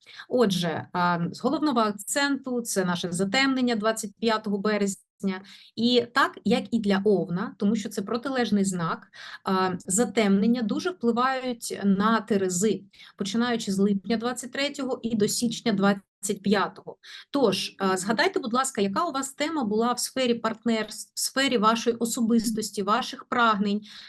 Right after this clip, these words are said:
на протязі двадцять третього року, другої половини, тому що ця тема, вона, а, знаєте, має своє продовження,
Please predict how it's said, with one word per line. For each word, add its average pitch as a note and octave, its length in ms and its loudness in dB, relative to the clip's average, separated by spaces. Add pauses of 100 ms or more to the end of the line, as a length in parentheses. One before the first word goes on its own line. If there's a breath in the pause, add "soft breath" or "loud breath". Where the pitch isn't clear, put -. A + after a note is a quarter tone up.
на A3+ 100 0
протязі D#4 360 -4
двадцять B3 400 -2
третього A3 360 0
року, D#3+ 240 -4
другої A3+ 320 4
половини, G#3 580 0
тому A#3 180 -2
що B3 160 -8
ця C#4 240 -4 (160)
тема, D#4+ 240 -2
вона, G#3+ 440 2 (380 loud breath)
а, G3 280 2
знаєте, A#3 300 -2
має A#3+ 380 2
своє G3 320 0
продовження, F#3+ 880 -2